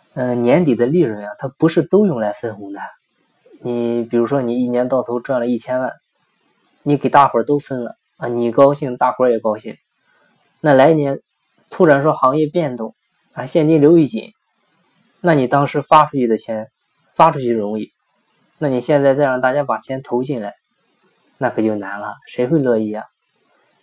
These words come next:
所以呢，一定要留一部分钱在公司。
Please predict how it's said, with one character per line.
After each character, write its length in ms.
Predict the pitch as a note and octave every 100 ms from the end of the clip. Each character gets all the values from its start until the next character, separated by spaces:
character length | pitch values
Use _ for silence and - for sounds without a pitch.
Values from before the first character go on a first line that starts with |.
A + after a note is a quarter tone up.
| -
所 220 | - D#3+
以 100 | D3+
呢， 140 | A#2
一 160 | B2 C#3+
定 120 | D#3
要 140 | C#3+ A#2+
留 260 | A#2 C3
一 80 | E3+
部 160 | E3+ C3
分 160 | A#2
钱 300 | - G#2 G#2+
在 180 | - A2+
公 220 | - B2
司。 240 | - C#3+